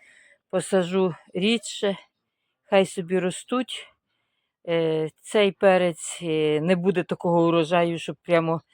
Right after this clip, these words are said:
я з нього там щось робила, чи що, а так десь, е, на салат, на борщ, е, я думаю, трошки раніше буде і добре. Тому що коли висаджувати в ґрунт, я навіть не знаю, з цією погодою, е, нічого не зрозуміло.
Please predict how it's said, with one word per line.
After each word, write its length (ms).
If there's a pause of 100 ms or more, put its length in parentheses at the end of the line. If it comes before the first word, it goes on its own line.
(340)
я 240
з 100
нього 200
там 180
щось 320
робила, 420
чи 80
що, 440
а 120
так 360
десь, 420
е, 200
на 160
салат, 480
на 420 (640)
борщ, 580
е, 200
я 160
думаю, 320
трошки 460
раніше 320
буде 260
і 40
добре. 300
Тому 280
що 160
коли 280
висаджувати 960
в 40
ґрунт, 380 (140)
я 260
навіть 380
не 100
знаю, 320
з 100
цією 260
погодою, 580 (720)
е, 160
нічого 340
не 80
зрозуміло. 720